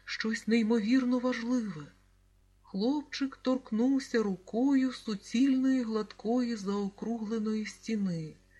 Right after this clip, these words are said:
і та подалася, розсуваючись, подібно тому, як відчинялася брама промислової колонії. Знехтувавши правилами власної безпеки, усі троє миттю заскочили до ангару.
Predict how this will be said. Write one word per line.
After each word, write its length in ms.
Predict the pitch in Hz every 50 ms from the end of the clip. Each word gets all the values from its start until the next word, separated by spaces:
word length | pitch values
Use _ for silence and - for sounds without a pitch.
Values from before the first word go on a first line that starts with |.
| - - - - - _ _ _
і 100 | - 196
та 260 | 196 - - 254 285
подалася, 880 | 277 - 302 285 247 285 285 254 226 202 190 180 170 175 - - 170 160
розсуваючись, 1200 | 160 175 180 - - - - - 190 165 170 180 208 233 240 220 196 190 - - 175 165 - - - - - - - - - _
подібно 520 | - 202 185 165 208 233 196 196 208 214
тому, 460 | 214 - - 240 277 285 277 269 262 247
як 260 | 233 233 226 - -
відчинялася 840 | 214 214 - - - 214 202 202 226 247 254 254 247 240 - 226 214
брама 480 | 185 170 170 185 220 247 254 233 233 226
промислової 840 | - - 208 196 208 196 - - 196 208 226 233 226 220 220 220
колонії. 800 | 208 - - 220 202 180 170 165 160 151 151 151 156 160 170 - - _ _ _ _ _ _ _ _ _ _ _ _ _ _ _ _ 196
Знехтувавши 1040 | 170 165 180 190 233 294 320 311 - - - 277 269 262 269 269 247 - - 254 247
правилами 760 | - - - 220 233 262 277 247 247 240 240 233 220 220 214
власної 640 | 190 185 180 208 247 254 247 - - 214 202 190 185
безпеки, 920 | 160 156 165 165 - - _ - 208 247 269 277 262 269 - 254 240 - - - _
усі 380 | 208 254 247 - - 294 311
троє 500 | 311 - 233 220 240 269 285 262 262 269
миттю 640 | 247 202 180 196 247 294 285 - - - - 269 262
заскочили 840 | 233 214 233 226 233 - - - 208 226 247 240 - - 233 220 220
до 160 | 196 185 202
ангару. 640 | 202 202 196 185 170 165 170 160 165 160 156 151 156